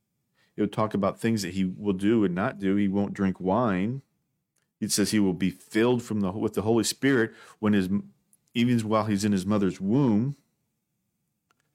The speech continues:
He will, he tells about what he will do, and it uses prophetic language, what things the prophets did. "He will turn many children of Israel to the Lord their God.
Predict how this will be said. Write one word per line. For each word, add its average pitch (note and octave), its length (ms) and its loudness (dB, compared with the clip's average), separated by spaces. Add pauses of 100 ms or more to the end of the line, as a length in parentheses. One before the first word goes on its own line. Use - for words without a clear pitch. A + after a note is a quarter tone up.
(840)
He G#2 100 0
will, G2+ 140 2
he G#2 120 -8
tells A2+ 280 -2
about G2+ 140 0
what G#2+ 140 2
he A#2 60 0
will G2 140 2
do, A#2 420 2
and G#2+ 80 4
it G#2 100 0
uses A#2+ 340 0
prophetic B2 540 -2
language, A#2+ 320 0
what G2 160 -2
things B2+ 220 -2
the G#2 80 -2
prophets - 540 -4
did. C#2 320 -8 (600)
"He - 100 2
will C3+ 120 2
turn A#2 300 0
many C3 240 2
children C#3 360 0
of A#2+ 140 0
Israel A2+ 300 2
to G#2+ 140 -8
the A#2 100 0
Lord B2 260 0
their B2 120 0
God. B2 400 -4